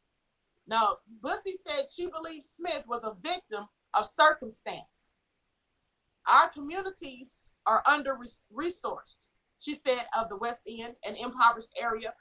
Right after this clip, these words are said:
where Smith was killed. "People should be able to change their life around and be given a fair chance to live that changed life." Let me tell you something.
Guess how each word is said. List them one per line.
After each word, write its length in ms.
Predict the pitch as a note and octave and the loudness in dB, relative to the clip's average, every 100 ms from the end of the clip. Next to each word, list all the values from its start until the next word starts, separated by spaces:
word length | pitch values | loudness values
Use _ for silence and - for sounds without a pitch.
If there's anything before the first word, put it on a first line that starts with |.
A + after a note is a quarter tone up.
| _ | _
where 100 | G#3 | -10
Smith 260 | A3 B3 A#3+ | -8 -8 -8
was 120 | A3 - | -10 -14
killed. 360 | B3 A3+ A#3 - _ _ _ | -8 -6 -6 -12 _ _ _
"People 280 | E4+ G#4 G#4 | 2 4 2
should 240 | F#4+ F4 C#4 | 0 -4 -2
be 140 | D4+ C#4+ | 0 0
able 140 | C#4 | 0
to 140 | C4+ A#3+ | -4 -6
change 320 | D#4 C4+ C4+ | -4 -4 -2
their 140 | B3+ | 0
life 260 | B3+ C4+ - | 2 2 0
around 480 | A#3 A3+ G#3+ G#3 G#3+ _ _ - | -2 2 4 4 0 _ _ -4
and 140 | A#3+ | -2
be 120 | A#3+ B3 | -2 -2
given 260 | C4+ C4 | -2 -2
a 100 | A3+ - | -4 -2
fair 220 | C#4 C4+ | 0 0
chance 420 | - D#4+ C4 A#3 - | 0 -6 -6 -8 -14
to 80 | |
live 480 | A3 A#3+ C#4 G#3+ F#3+ - - | -14 -6 -4 -4 -6 -14 -8
that 240 | G#3+ - | -6 -6
changed 400 | - G#3+ F#3+ - | -4 -6 -6 -2
life." 260 | G3+ E3+ - _ _ _ _ _ _ _ _ _ _ _ _ _ _ _ _ _ _ _ _ _ _ _ _ _ _ - - _ _ _ - | 2 2 0 _ _ _ _ _ _ _ _ _ _ _ _ _ _ _ _ _ _ _ _ _ _ _ _ _ _ -20 -20 _ _ _ 2
Let 140 | F4+ | 2
me 80 | F4+ | 4
tell 180 | E4+ D4 | 4 4
you 60 | |
something. 500 | - B3+ A#3+ E3 D#3+ | 2 0 0 -12 -18